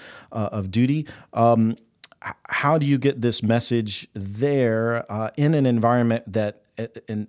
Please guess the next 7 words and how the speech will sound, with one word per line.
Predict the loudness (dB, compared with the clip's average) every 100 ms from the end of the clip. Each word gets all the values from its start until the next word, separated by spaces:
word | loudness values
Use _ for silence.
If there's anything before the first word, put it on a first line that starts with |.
| -6
instinctively | -4 -4 -2 -2 -2 -4 -2 -2
anymore | 0 2 2 0 -2 -10 -18 -6
kind | -4
of | -2
pushes | -2 -2 0 -2
back | 0 0 -2
against, | -2 -4 -4 -6 -6